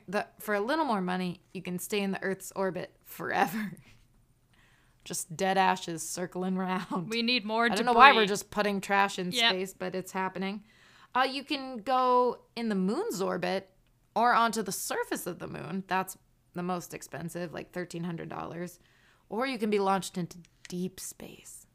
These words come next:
Speaker 1: Same amount of money.
Speaker 2: This isn't that expensive. I thought it was gonna be more.
Speaker 1: It's not. It's pretty d-, stupid, though.
Speaker 2: It is really stupid, but
Speaker 1: Um,
Speaker 2: probably cheaper than, uh, proper, uh, typical bur-,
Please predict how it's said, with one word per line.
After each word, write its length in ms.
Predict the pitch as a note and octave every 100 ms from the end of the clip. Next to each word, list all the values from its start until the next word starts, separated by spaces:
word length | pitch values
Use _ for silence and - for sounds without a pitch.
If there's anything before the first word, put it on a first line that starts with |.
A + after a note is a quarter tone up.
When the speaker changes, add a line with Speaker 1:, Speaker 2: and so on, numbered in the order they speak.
| _
Speaker 1:
Same 340 | - - - -
amount 160 | - -
of 80 | -
money. 140 | - -
Speaker 2:
This 200 | G4+ -
isn't 300 | B4+ A#4+ -
that 180 | C#4+ D4+
expensive. 540 | D4 - D4 C#4+ F#3 -
I 60 | A#3
thought 160 | A#3
it 40 | B3+
was 120 | B3+
gonna 140 | C4
be 100 | B3+
more. 300 | A#3+ A#3 G3 - - _ _ _ _ _ _ _
Speaker 1:
It's 220 | A#3 -
not. 300 | A3+ A#3+ F#3+
It's 160 | F#3 F#3+
pretty 320 | - - A#3
d-, 140 | E3+ - _ _
stupid, 640 | - - G3 F3+ G2 E2 - _ _ _
though. 300 | - D#3 C#3 D#3+
Speaker 2:
It 140 | C4
is 180 | D#4 -
really 180 | F4+ C#4+
stupid, 280 | - B3 G3+
but 140 | G#3
Speaker 1:
Um, 180 | F#3+ F3+
Speaker 2:
probably 380 | C4+ F4+ G#4 F#4
cheaper 440 | - D4+ - A3+
than, 380 | G3+ G#3 G3+ G3+ _
uh, 340 | A#3+ G#3 G3 G3
proper, 800 | - A#3+ A#3+ A#3+ A3+ A3 G#3 G3+ -
uh, 260 | G#3+ G#3 G3
typical 640 | - B3+ A3+ G#3+ G3+ G3+ -
bur-, 320 | G#3 G#3 F#3+